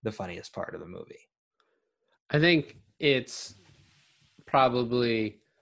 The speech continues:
Speaker 2: one of the funniest parts if you've never heard it. Obviously, a-, and what it points out is how funny the rest of this movie is. And it is something like that I'm really glad I've finally seen.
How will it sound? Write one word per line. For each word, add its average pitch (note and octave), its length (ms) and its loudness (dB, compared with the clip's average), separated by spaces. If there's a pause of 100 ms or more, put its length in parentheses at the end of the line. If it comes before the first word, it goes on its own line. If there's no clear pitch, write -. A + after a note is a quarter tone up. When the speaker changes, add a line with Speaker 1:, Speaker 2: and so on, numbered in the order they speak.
(280)
Speaker 2:
one A#2+ 220 2
of A2 120 0
the A2 80 -2
funniest A2 480 -2
parts G#2 320 2
if - 120 -10
you've G2+ 80 -8
never G2+ 300 -2
heard F#2+ 280 -2
it. - 260 -10
Obviously, G2+ 680 2 (580)
a-, D3 180 4
and C#3 200 4
what C#3 120 8
it B2 160 2
points A#2+ 300 0
out A#2 240 6
is G2 140 2
how A2 260 4
funny G2+ 340 2
the F#2+ 100 0
rest F#2 260 2
of - 60 -8
this - 120 -12
movie - 300 -4
is. - 200 -6
And G2 140 -2
it G#2 100 2
is A2+ 300 2
something G#2 400 0
like F#2+ 220 -2 (240)
that G2+ 100 6
I'm G2 140 2
really G2 240 2
glad G2 300 4
I've F2+ 120 4
finally F#2+ 300 0
seen. G2 480 -2